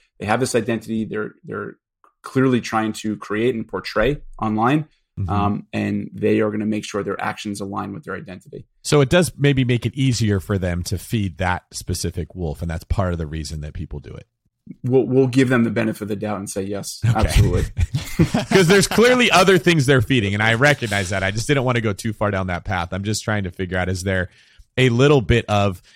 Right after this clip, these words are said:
Speaker 2: they do this because it makes it easier to eat better and to make sure they go to the gym because they're gonna get some hit from everybody seeing how great they're doing?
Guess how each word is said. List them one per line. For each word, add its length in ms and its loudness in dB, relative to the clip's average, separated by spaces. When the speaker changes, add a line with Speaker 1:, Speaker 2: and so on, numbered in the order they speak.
Speaker 2:
they 180 2
do 180 2
this 140 2
because 260 0
it 60 -6
makes 200 -6
it 80 -8
easier 360 0
to 160 -6
eat 160 -6
better 320 -4
and 160 -8
to 80 -8
make 180 -8
sure 140 -6
they 120 -6
go 140 -6
to 60 -2
the 100 -6
gym 260 -8
because 360 -6
they're 120 -6
gonna 180 -6
get 180 -12
some 200 -10
hit 260 -8
from 140 -12
everybody 420 -12
seeing 320 -12
how 160 -10
great 340 -12
they're 140 -12
doing? 260 -20